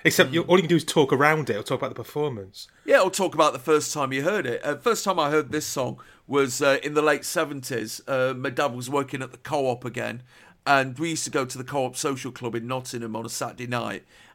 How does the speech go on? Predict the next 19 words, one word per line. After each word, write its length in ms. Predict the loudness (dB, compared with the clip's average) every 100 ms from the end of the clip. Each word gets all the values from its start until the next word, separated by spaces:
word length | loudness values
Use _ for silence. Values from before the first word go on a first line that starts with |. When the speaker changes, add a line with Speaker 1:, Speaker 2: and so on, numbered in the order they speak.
| 0
Speaker 2:
and 160 | 2 2
the 40 |
D 240 | -2 -4
J, 240 | -2 -2 -2
without 640 | -2 -6 2 6 6 4
fail, 300 | -2 0 2 0
would 260 | -4 -10
play 240 | -6 -4 -2
this 400 | 0 0 -2 -6
and 180 | -8 -4
Monkey 340 | -4 -6 -8
Spanner 400 | -10 -6 -6 -8
back 300 | -6 -6 -6
to 100 | -10
back 320 | -6 -6 -6 -4
every 280 | -2 -2 -2
Speaker 1:
Yeah. 40 | -4
Speaker 2:
week, 220 | -6 -8 -16 -20 2
and 200 | 4 4